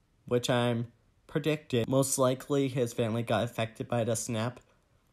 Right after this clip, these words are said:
because I'm thinking he must have went through something, like, you know, depressing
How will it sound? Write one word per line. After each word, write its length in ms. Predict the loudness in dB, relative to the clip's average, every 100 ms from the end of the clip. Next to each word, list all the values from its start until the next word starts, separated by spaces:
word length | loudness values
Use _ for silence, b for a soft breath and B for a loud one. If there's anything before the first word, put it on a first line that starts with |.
| _ -14
because 340 | 0 0 2
I'm 300 | 0 0 -4 -4
thinking 420 | -4 0 0 -2 -4
he 180 | -4
must 240 | 0 2 0
have 80 | 0
went 200 | -2 0
through 340 | 0 0 -2 b b b b -8
something, 600 | 0 2 2 0 0 -4 _ -4
like, 300 | 0 0 0
you 60 | 0
know, 200 | 0 -2
depressing 800 | -6 0 2 2 0 -2 -2